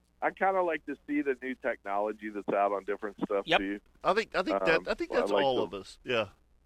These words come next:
Speaker 1: Yeah, I like
Speaker 2: I
Speaker 1: to
Speaker 2: mean, of
Speaker 1: look
Speaker 2: course,
Speaker 1: around
Speaker 2: I
Speaker 1: and
Speaker 2: like
Speaker 1: see
Speaker 2: to
Speaker 1: what it's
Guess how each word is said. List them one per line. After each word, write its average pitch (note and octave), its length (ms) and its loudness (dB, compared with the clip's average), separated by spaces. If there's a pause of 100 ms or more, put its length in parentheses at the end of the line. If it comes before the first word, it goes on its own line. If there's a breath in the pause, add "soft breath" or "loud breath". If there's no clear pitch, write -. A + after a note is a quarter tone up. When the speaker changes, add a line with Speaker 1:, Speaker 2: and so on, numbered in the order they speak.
Speaker 1:
Yeah, F#2 260 0 (140)
I G#2+ 140 4
like A#2 200 6
Speaker 2:
I - 40 -2
Speaker 1:
to - 60 0
Speaker 2:
mean, - 80 2
of - 40 4
Speaker 1:
look A2 80 0
Speaker 2:
course, - 280 6
Speaker 1:
around - 20 2
Speaker 2:
I - 40 4
Speaker 1:
and A#3 100 2
Speaker 2:
like - 120 4
Speaker 1:
see G#2 60 -4
Speaker 2:
to F#2+ 60 -6
Speaker 1:
what F2+ 100 -2 (140)
it's - 120 -2